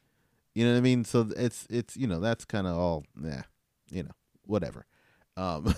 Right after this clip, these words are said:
<laughs> so, so I, obviously I, I, I disagree with that, right? And for me, what I'd say is cinema to me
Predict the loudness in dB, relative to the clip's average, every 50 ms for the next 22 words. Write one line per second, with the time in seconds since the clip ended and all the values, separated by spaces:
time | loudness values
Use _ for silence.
0 | 0 0 0 0 0 0 -4 -2 2 4 4 6 4 4 0 -4 -12 -20 -20 -20
1 | -20 _ _ _ _ _ _ _ _ _ _ _ _ _ _ _ _ _ _ -4
2 | 2 2 2 2 2 0 -2 -2 -2 -4 -6 -4 0 0 0 0 0 0 2 2
3 | 2 2 0 -2 -2 -2 -2 -4 -8 _ -6 -4 -4 -4 -4 -4 -6 -8 -8 -8
4 | -12 -10 -6 -4 -4 -2 -2 -4 -6 -8 -8 -10 -10 -10 -10 -12 -16 _ _ _
5 | _ _ _ _ _ _ _ _ _ _ _ _ _ _ _ _ _ -20 -20 _
6 | -20 -16 _ -6 -4 -4 -4 -6 -8 _ -6 -4 -4 -4 -4 -4 -4 -6 -6 -8
7 | -12 -10 -6 -4 -2 0 0 0 0 2 2 2 2 2 0 0 -2 -6 -10 -12
8 | _ _ _ _ _ _ _ _ _ _ _ _ _ _ _ _ _ _ _ _
9 | -4 -2 0 2 2 0 0 -2 -4 -2 -2 0 0 0 -2 -4 -6 -10 _ _
10 | -6 -6 -4 -4 -6 -8 -10 -12 -16 -20 -20 _ _ _ _ _ _ _ _ _
11 | _ -18 -16 -8 -4 -2 0 2 2 2 2 0 -2 -4 -4 -2 -2 0 0 0
12 | -2 -2 -4 -8 -10 -16